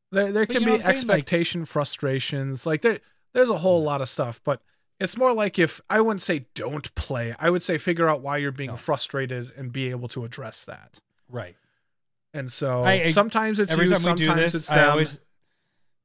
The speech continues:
Speaker 2: I always think of Grant stuff, like
Speaker 1: Right.
Speaker 2: the, who we used to play with years ago. Like, it just, I know I mentioned him last week too, but <laughs> it just,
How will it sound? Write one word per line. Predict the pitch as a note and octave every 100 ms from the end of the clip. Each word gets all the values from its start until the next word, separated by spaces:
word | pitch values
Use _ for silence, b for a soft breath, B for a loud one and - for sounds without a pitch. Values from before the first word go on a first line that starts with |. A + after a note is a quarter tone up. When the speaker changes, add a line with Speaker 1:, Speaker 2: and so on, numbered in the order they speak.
| _
Speaker 2:
I | C#3
always | D3 D3 -
think | D3+
of | C#3
Grant | A#2 C3 B2 G#2+
stuff, | - - A#2 G2+ -
like | C#3 A2+
Speaker 1:
Right. | C3+
Speaker 2:
the, | B2 A#2+ A2+ A#2+ - _
who | C3
we | B2
used | B2 A#2
to | A2
play | A#2+
with | A2+ A2
years | A2+ A2 G2+
ago. | G2 G2+
Like, | G2+ G#2+
it | G#2
just, | A#2 - - _ _ -
I | C3
know | B2
I |
mentioned | C3 C3+ C#3+
him | C3+
last | C#3 C#3 -
week | D3 B2+
too, | D#3+ C#3+
but | B2 D#3 -
<laughs> |
it | G3+ D#3
just, | F3+ -